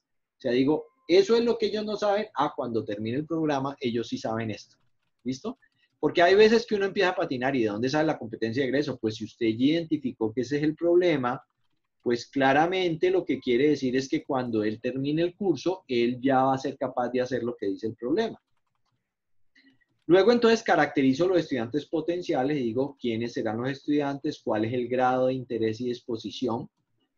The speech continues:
porque a veces no hay interés o no hay disposición de los estudiantes. Eh, puedo saber cuál es el listado de saberes y destrezas.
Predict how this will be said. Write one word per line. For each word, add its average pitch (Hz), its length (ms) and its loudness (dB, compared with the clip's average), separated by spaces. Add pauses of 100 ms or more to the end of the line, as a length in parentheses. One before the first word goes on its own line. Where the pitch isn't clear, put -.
porque 165 300 4
a 165 60 6
veces 175 540 2 (520)
no 151 280 2
hay 180 120 2
interés 156 640 0
o 139 80 -6
no 123 80 -4
hay 123 100 -2
disposición 120 640 -6
de 131 80 -2
los 135 160 -2
estudiantes. 117 840 -6 (880)
Eh, 127 800 2 (260)
puedo 143 280 4
saber 127 340 4
cuál 143 220 2
es 151 80 0
el 151 80 0
listado 120 320 -4
de 135 100 -2
saberes 120 580 -4
y 123 80 -4
destrezas. 110 540 -10